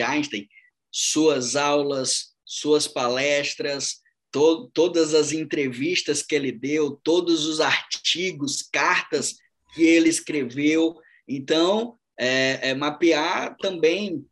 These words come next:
todo artigo científico, todas as teses, as teorias, ah, o que ele fez, é, desde a, a pré-existência da teoria da relatividade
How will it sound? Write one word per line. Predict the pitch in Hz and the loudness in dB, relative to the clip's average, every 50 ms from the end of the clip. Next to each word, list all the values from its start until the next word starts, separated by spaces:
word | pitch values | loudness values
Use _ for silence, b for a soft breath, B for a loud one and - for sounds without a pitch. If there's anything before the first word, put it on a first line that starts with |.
| _ | _
todo | - 151 170 180 175 | 0 2 2 2 2
artigo | 175 160 139 135 - - - 185 170 165 | 2 0 0 0 -2 -2 -2 -2 -2 -2
científico, | 165 - - 160 151 139 131 131 - - - 175 185 185 175 - - 180 165 - - 175 175 170 170 165 B B B B B B _ _ | -4 -2 -2 -2 -2 -4 -4 -6 -6 -6 -4 -2 -2 -4 -4 -4 -6 -8 -8 -6 -4 0 0 0 0 -2 B B B B B B _ _
todas | - 165 175 202 185 185 175 165 | 2 2 4 4 4 2 0 2
as | 175 151 143 - - - - _ | 0 0 0 0 -4 -4 -6 _
teses, | - 147 151 160 175 180 175 160 160 160 147 151 | 0 0 2 2 0 0 -2 -4 -4 -6 -4 -4
as | 147 147 143 143 - | -4 -4 -4 -6 -6
teorias, | - 165 160 156 151 143 139 139 160 170 190 190 180 160 143 135 131 - - b b b b _ - | -2 -2 0 0 0 -2 -2 -4 -4 -2 2 2 4 4 2 0 -2 -6 -8 b b b b _ -12
ah, | - 113 117 120 120 120 120 120 | -10 -8 -6 -6 -6 -4 -4 -4
o | 120 120 | -4 -4
que | 120 - 156 | -2 0 2
ele | 165 165 160 | 4 4 4
fez, | 147 - - - 151 160 175 180 170 160 151 - - - - _ _ _ _ - | 2 0 -2 0 2 4 6 6 6 4 4 2 -2 -4 -6 _ _ _ _ -6
é, | 107 117 120 120 120 | -4 -2 0 -2 -2
desde | 117 107 131 143 165 180 190 - 151 165 175 165 | -4 -4 -2 0 0 0 0 -2 -4 -2 0 2
a, | 156 151 151 147 139 139 135 - _ _ _ _ - | 2 2 0 -2 -4 -6 -8 -10 _ _ _ _ -10
a | - 123 | -8 -8
pré-existência | 127 - - 143 147 165 185 185 175 170 165 160 165 160 - - - 160 165 185 190 180 - - 151 139 | -8 -6 -2 0 2 2 4 4 2 2 2 0 0 -2 -2 -2 -2 -4 -4 -2 -2 -4 -2 -2 -2 -2
da | 143 143 127 | -4 -6 -6
teoria | - - 160 151 147 143 147 165 175 | -4 -2 0 0 0 2 0 0 0
da | 165 165 | 0 -2
relatividade | 151 135 147 151 151 147 139 143 - 139 139 131 113 110 120 123 135 147 147 135 113 107 - | -4 -2 -2 -2 -2 -4 -4 -6 -8 -12 -10 -12 -8 -6 -4 -2 0 0 0 -2 -2 -4 -8